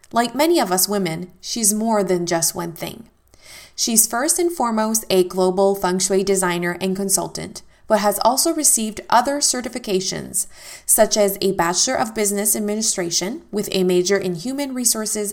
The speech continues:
and a minor in finance, a diploma in interior design, a Reiki Degree one,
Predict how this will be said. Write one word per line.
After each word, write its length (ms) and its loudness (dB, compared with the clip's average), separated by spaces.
and 140 0
a 80 0
minor 340 -2
in 80 -2
finance, 680 -8
a 100 2
diploma 580 2
in 140 0
interior 480 0
design, 540 -4
a 100 4
Reiki 360 2
Degree 340 -2
one, 460 0